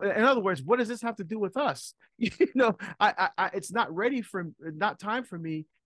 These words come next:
to reveal myself to the world, to begin my public ministry. But he did it. He did the miracle because his mother asked him. So in-, she,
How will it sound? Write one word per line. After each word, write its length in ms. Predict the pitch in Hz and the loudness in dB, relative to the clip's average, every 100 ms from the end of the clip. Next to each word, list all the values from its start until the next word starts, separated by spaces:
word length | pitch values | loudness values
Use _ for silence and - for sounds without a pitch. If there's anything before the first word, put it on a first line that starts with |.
| _ - | _ -8
to 80 | |
reveal 480 | 170 170 117 175 254 | -2 -2 -2 0 0
myself 440 | 214 165 - 151 135 | 2 -4 -4 -6 -8
to 100 | - | -10
the 100 | 139 | -8
world, 340 | 131 196 170 | -6 -2 -2
to 80 | 147 | -2
begin 280 | 131 135 165 | -6 -4 -2
my 120 | 156 | -4
public 340 | 147 151 143 - | -4 -8 -8 -4
ministry. 500 | 233 240 - 104 104 _ _ _ _ _ _ _ _ - | -2 -2 -2 -6 -6 _ _ _ _ _ _ _ _ -2
But 180 | 123 165 | 2 2
he 200 | 131 160 | 0 -2
did 300 | 110 202 185 | 6 8 8
it. 200 | 131 - _ _ | 6 -2 _ _
He 140 | - 156 | -4 0
did 200 | 156 196 | 2 2
the 80 | 165 | 2
miracle 560 | 143 123 120 127 131 _ _ _ _ | 0 0 -2 -4 -4 _ _ _ _
because 680 | 151 135 - 170 165 156 147 | -8 -8 -2 2 2 2 -2
his 160 | 139 123 | -10 -6
mother 340 | 143 143 135 - | -4 -4 -6 -6
asked 360 | 123 131 - | -6 -6 -8
him. 120 | 107 | -10
So 160 | 98 175 - | -6 -6 -2
in-, 140 | 165 | -2
she, 320 | 139 196 185 | -2 -4 -4